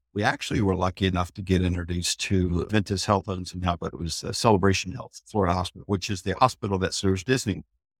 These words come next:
If you're at Disney World and your daughter, daughter falls on Space Mountain and cracks her head, you take her to this hospital. And they had a unique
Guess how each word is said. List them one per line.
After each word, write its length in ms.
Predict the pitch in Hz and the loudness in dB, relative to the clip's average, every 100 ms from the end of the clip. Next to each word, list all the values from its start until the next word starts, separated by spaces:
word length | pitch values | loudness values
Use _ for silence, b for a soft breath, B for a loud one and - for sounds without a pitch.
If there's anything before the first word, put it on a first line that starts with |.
| _ _ _ | _ _ _
If 60 | |
you're 120 | 101 | 2
at 80 | 92 | 4
Disney 280 | 104 101 113 | 4 4 4
World 320 | 104 104 104 | 6 6 6
and 160 | 98 95 | 2 0
your 160 | 92 - _ _ _ _ _ 214 | -4 -10 _ _ _ _ _ 4
daughter, 320 | 208 104 - | 6 4 2
daughter 280 | - 107 104 | 4 6 6
falls 360 | - 104 101 101 | 4 4 4 2
on 100 | 95 | -2
Space 300 | - 107 - | 0 0 4
Mountain 260 | 107 98 | 2 2
and 80 | 98 | 0
cracks 240 | 107 101 - | 2 2 2
her 100 | 101 | 4
head, 240 | 113 101 | 4 2
you 80 | 98 | 0
take 220 | 107 95 | -2 -2
her 80 | 98 | -4
to 120 | 95 | -6
this 180 | 87 82 | -6 2
hospital. 420 | 107 113 - 82 _ _ _ _ - | 2 2 -6 -14 _ _ _ _ -2
And 140 | 101 | 4
they 100 | 113 | 6
had 200 | 127 123 | 6 6
a 40 | 113 | 4
unique 380 | 104 104 107 | 2 2 2